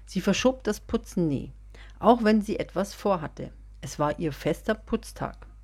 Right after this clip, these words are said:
Erleichtert zog sie sich die Gummihandschuhe aus, sie war eben fertig geworden und ging nun erschöpft ins Wohnzimmer. Nur einen kurzen Moment erholen wollte sich Celine, bevor sie sich für das Abendessen mit Chef umzog.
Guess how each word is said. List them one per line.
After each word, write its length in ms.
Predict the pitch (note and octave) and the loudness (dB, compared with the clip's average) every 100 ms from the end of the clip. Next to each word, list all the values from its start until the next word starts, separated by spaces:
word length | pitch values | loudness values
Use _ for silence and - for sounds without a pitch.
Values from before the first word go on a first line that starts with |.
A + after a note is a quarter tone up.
| - - - - | -20 -20 -20 -10
Erleichtert 760 | - F#3 G3 C4+ - A#3 A3+ - - - | 0 4 6 4 4 0 0 -10 -20 -10
zog 240 | - G3+ - | 0 0 0
sie 120 | - | -4
sich 240 | D#3+ D#3 | -4 -4
die 180 | - C#3 | -6 -2
Gummihandschuhe 760 | F3+ G3+ G3 F#3 F3 - E3+ D3 | 4 6 6 2 -2 0 2 2
aus, 420 | D3 E3 - - - | 2 0 -4 -20 -18
sie 200 | - C#3 | -10 -6
war 160 | C3 | -6
eben 280 | C#3+ C#3+ F3 | -6 -2 -2
fertig 380 | - G3+ E3 C3 | 4 4 2 -8
geworden 480 | C#3 C3+ C#3+ C#3+ D#3+ | -6 -4 -4 -4 -6
und 120 | D#3+ C#3 | -4 2
ging 200 | F3+ F3 | 4 6
nun 180 | E3 | 4
erschöpft 460 | D#3+ - E3+ F3 - | 2 0 0 -2 -2
ins 220 | G#3+ - | -4 -2
Wohnzimmer. 480 | D#3+ C#3 - - C3+ - - - - - - - | -2 -2 -4 -8 -8 -14 -20 -20 -20 -20 -20 -6
Nur 240 | - D4 E4 | -2 -2 0
einen 180 | C4 B3 | -2 2
kurzen 340 | A#3+ A#3 A3 | 0 0 0
Moment 400 | F#3+ F3+ F3+ F3+ | 0 2 0 -2
erholen 480 | D#3+ C3+ D#3+ D#3+ C#3 | -6 0 0 0 0
wollte 240 | C3 C3+ | -4 -4
sich 240 | C3 C3+ - | -12 -14 -12
Celine, 420 | B2+ A#2+ - C#3 | -8 -8 -8 -12
bevor 260 | - C3+ C#3+ | -10 -4 -4
sie 100 | D3 | -4
sich 200 | C#3+ D#3 | -8 -6
für 100 | - | -4
das 160 | C#3+ - | -6 -4
Abendessen 540 | C#3+ F3+ - E3+ G3+ | -2 0 0 2 4
mit 160 | A3 - | 2 2
Chef 240 | D3+ - | 0 0
umzog. 500 | C#3+ C3+ - C#3+ - | -6 -6 -8 -10 -12